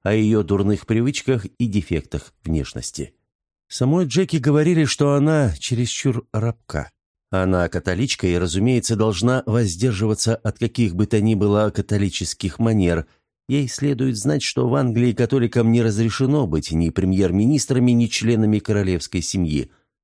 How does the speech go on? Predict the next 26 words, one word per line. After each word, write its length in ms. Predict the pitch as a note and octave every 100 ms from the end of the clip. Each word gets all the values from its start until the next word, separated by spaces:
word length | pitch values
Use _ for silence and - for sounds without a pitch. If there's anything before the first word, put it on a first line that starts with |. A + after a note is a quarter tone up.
| -
а 140 | A2
разведённых 800 | A#2 G2+ A#2+ G#2 F3+ A#2 D#2+ -
не 80 | G2+
допускают 560 | G2 A#2+ - D#3 C#3+
на 100 | B2
королевскую 640 | A2+ B2 B2 C#3+ - A#2+ A2+
трибуну 520 | A#2+ G#2+ C3+ B2+ C3
ипподрома 720 | A#2 A#2 G#2 G#2+ A#2 G2+ F#2 -
в 120 | F2
Аскоте. 500 | D#2 - - - B1 _ _ _ _ _ -
Её 300 | E2+ E2+ E2+
родители 460 | D#2 C#2+ E2+ E2 D2
католики 540 | E2 F#2 A2 D#2 F2
и 180 | F#2 G#2+
притом 400 | F#2+ F#2 F#2+ G2
разведены. 760 | F#2 F#2 E2+ F#2 F#2+ A2 D#2+ C2 _ _ _ -
Двойное 500 | B2+ D#3 D#3+ C#3 A#2
пятно, 420 | B2+ A2 E3+ D#3+
и 80 | A#2
ей 300 | G2+ D3 C3+
придётся 560 | A2+ G#2+ C#3+ - A#2
много 380 | G#2+ A2 A2+ G2+
потрудиться 600 | G2 G#2 G2+ G#2 - G#2
в 60 | F2+
жизни, 440 | F#2 G#2 D#2+ G2+
чтобы 360 | - G2+ F2+